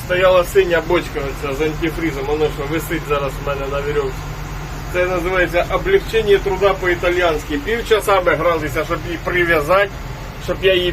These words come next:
підняв через кришу. Я кажу, я щоб ти мені сказав, я б її перекотив би бистріше, або переніс би, або ну там взагалі нам треба за угол її закотити, і там у неї воно контейнер крайній, вона де має бути.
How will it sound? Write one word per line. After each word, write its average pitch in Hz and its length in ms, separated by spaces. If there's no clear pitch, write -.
підняв 180 540
через 170 180
кришу. 175 260
Я 180 120
кажу, 190 240
я 190 160
щоб 190 140
ти 196 140
мені 190 120
сказав, 196 360
я 185 80
б 147 60
її 175 180
перекотив 190 560
би 156 80
бистріше, 147 580
або 151 220
переніс 202 540
би, 147 180
або 147 320
ну 190 140
там 190 180
взагалі 190 380
нам 160 100
треба 160 340
за 196 80
угол 185 340
її 170 120
закотити, 185 560
і 165 40
там 175 260
у 175 40
неї 175 260
воно 165 220
контейнер 160 640
крайній, 156 380
вона 151 240
де 151 120
має 151 240
бути. 143 320